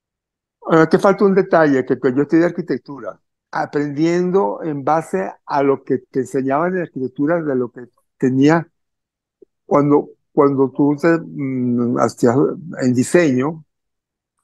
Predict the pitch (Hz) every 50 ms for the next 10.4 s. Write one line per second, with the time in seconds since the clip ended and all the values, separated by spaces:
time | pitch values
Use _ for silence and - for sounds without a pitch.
0 | _ _ _ _ _ _ _ - 175 151 139 135 131 127 127 127 123 120 - 147
1 | 143 131 127 - 170 151 139 139 135 127 120 - 127 127 - 160 147 135 143 131
2 | 127 127 117 120 123 123 120 110 - _ _ _ _ _ _ _ _ - 131 120
3 | 57 57 57 57 57 - - - - _ _ _ _ _ _ _ _ _ _ _
4 | _ - - _ - - 139 135 127 123 123 120 120 120 120 117 117 113 117 113
5 | 113 110 117 107 - _ - 180 185 170 127 120 120 120 131 131 123 120 123 123
6 | 131 143 143 143 135 135 143 156 143 143 156 165 165 170 165 165 165 160 - 190
7 | 180 170 156 165 165 165 165 - 160 143 139 135 135 147 151 156 160 156 - 151
8 | 139 135 127 117 _ - 151 147 156 175 175 170 147 123 - - 135 147 147 127
9 | - 127 - - - 156 160 160 143 131 - - 127 - 127 110 _ - 131 120
10 | 110 98 90 87 - - -